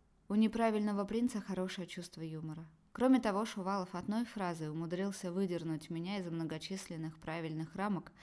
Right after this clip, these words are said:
которые зануда-отличница нарисовала для Тани Лазаревой, позволив почувствовать себя одновременно девочкой-хулиганкой, которой я никогда не решалась быть, а также маленькой развратницей-нимфоманкой,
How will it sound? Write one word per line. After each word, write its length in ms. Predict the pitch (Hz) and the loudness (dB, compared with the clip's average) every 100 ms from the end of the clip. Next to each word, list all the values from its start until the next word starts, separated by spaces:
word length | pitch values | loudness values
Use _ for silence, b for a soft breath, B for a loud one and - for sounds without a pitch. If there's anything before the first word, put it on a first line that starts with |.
| B B | B B
которые 420 | - 190 196 185 | -6 0 2 2
зануда-отличница 1040 | 180 190 196 175 170 185 208 - 175 160 165 | 2 2 2 2 0 0 -2 0 -4 -2 -2
нарисовала 600 | 160 160 170 165 180 160 | -2 -4 -6 -4 -2 -2
для 200 | 165 160 | -2 2
Тани 440 | 214 190 170 165 | 4 4 4 2
Лазаревой, 640 | 170 196 240 220 170 165 165 | 2 4 4 2 0 -2 -4
позволив 460 | - 208 226 262 220 | -2 0 2 2 2
почувствовать 580 | 196 190 208 196 180 175 | -4 -4 -6 -6 -8 -8
себя 400 | 180 170 180 170 | -6 -4 -4 -4
одновременно 760 | 175 175 180 190 202 185 175 165 | -4 -2 -2 0 2 2 0 0
девочкой-хулиганкой, 1200 | 160 160 165 - 160 175 170 190 262 277 175 160 b b - | -2 -2 -4 -10 -8 -4 -2 0 2 2 0 -10 b b -14
которой 320 | - - 180 175 | -10 -4 -2 0
я 220 | 180 175 | 0 0
никогда 480 | 180 - 190 175 165 | -2 -2 -2 0 0
не 140 | 170 | -2
решалась 500 | 180 180 165 151 151 | -2 -4 -6 -6 -8
быть, 260 | 147 151 - B B B - | -10 -12 -14 B B B -4
а 80 | |
также 300 | 190 226 202 | 0 2 2
маленькой 460 | 202 226 262 247 208 | 2 4 4 4 2
развратницей-нимфоманкой, 1500 | 185 175 175 190 190 175 175 175 175 185 185 160 156 - 156 | 0 -2 -4 -2 -4 -4 -4 -2 -4 -4 -2 -2 -2 -6 -12